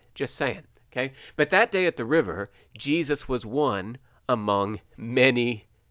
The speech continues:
many people. When all the people had been baptized, and when Jesus also had been baptized. I picture John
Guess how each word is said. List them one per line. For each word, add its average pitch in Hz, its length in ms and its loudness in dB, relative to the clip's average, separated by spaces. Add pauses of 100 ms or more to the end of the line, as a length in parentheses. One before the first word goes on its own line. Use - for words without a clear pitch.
(240)
many 101 640 -2 (120)
people. - 500 -10 (460)
When 120 140 0
all 127 160 8
the 123 80 0
people 156 360 -2
had 120 140 -4
been 110 160 -4
baptized, 104 800 -2 (320)
and 107 160 -6
when 107 140 -4
Jesus 113 720 -4 (480)
also 101 680 -2
had 92 240 -8
been 95 200 -10
baptized. - 760 -14 (1000)
I 127 100 4
picture 165 320 2
John 135 560 6